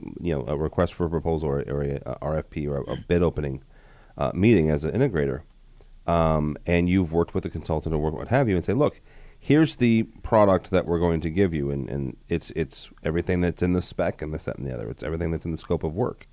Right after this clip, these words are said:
Um, but to offset costs, we're going to slash our prices by X amount of dollars and then do a service contract." Does that not make sense, or am I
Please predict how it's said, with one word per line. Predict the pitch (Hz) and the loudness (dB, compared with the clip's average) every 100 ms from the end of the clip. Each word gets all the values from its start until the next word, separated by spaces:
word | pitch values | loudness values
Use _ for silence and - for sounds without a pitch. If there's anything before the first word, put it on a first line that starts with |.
| - - - - - - - - - | -20 -20 -20 -20 -20 -16 -16 -10 0
Um, | 92 87 90 | 2 2 0
but | 87 95 | -2 -2
to | - | 2
offset | 101 101 - 87 | 2 2 2 0
costs, | - - 196 147 98 - - - | -2 0 4 4 4 -2 -8 -12
we're | - 92 90 | -2 0 4
going | 92 90 | 4 2
to | - 92 85 85 80 - - - - | 2 2 4 4 0 -8 -20 -20 -20
slash | - 92 104 - | -6 0 2 2
our | 107 | 2
prices | 104 101 92 92 87 | 4 2 2 0 0
by | 82 78 | 0 0
X | 98 - | -2 -2
amount | 101 90 | 0 0
of | 80 | 2
dollars | 76 67 80 82 | 0 -2 -4 -2
and | 80 | -2
then | 80 78 80 - - - - | 0 0 -2 -6 -16 -16 -4
do | 82 | -2
a | 80 | -2
service | - 147 110 | 0 0 0
contract." | - 71 - - - - - - - - - - | -2 -8 -8 -12 -14 -18 -20 -20 -20 -20 -12 -4
Does | 87 | 2
that | 95 90 | 4 4
not | 92 71 | 2 0
make | 87 85 - - - - - - - | 0 0 -2 -12 -20 -20 -20 -20 -12
sense, | - 131 147 - | 0 2 2 2
or | 90 | 0
am | 85 | 2
I | 82 80 78 | 2 2 0